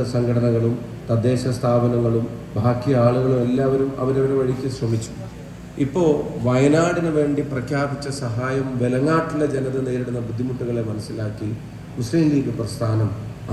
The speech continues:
ആ ഏറ്റവും ബുദ്ധിമുട്ട് അനുഭവിച്ച ആളുകൾക്ക് താൽക്കാലികമായിട്ടുള്ള ഒരു സഹായം അടിയന്തര ആവശ്യം എന്നുള്ള നിലക്ക് അവർക്ക് കൈമാറാൻ തീരുമാനിക്കുക. മാത്യു മാഷിന്റെ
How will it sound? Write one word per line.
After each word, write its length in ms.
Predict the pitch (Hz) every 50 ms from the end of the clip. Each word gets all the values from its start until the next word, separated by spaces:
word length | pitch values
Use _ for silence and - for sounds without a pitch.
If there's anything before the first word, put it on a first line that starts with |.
| 117
ആ 40 | 123 127 127 127 127 120 - 123
ഏറ്റവും 360 | 117 - - - 175 180 170 151 123
ബുദ്ധിമുട്ട് 400 | 127 120 131 135 131 123 117 117 113
അനുഭവിച്ച 360 | 113 113 117 117 113 - - 107 104
ആളുകൾക്ക് 480 | 110 113 117 117 120 113 110 - 117 110 110 - - - - - - -
താൽക്കാലികമായിട്ടുള്ള 960 | 120 120 131 131 113 - 147 147 143 143 135 127 123 120 117 117 113 113 113 110
ഒരു 80 | 107 - - 120
സഹായം 480 | 104 101 110 113 117 117 117 113 110 110 - - - - - - - 120
അടിയന്തര 460 | 117 120 131 151 160 156 151 156 143 135 120 117
ആവശ്യം 340 | 120 120 113 - - 120 117 113
എന്നുള്ള 220 | 113 113 110 107 107 107
നിലക്ക് 240 | 107 107 107 113 110
അവർക്ക് 260 | 110 110 101 - 107 107 -
കൈമാറാൻ 440 | 107 104 104 104 104 104 104 104 101 98
തീരുമാനിക്കുക. 540 | 101 95 95 98 101 101 104 95 - 107 95 - - - - - - - - - - - 117
മാത്യു 300 | 123 127 117 - 156 151 147
മാഷിന്റെ 420 | 139 131 123 - 135 123 120 120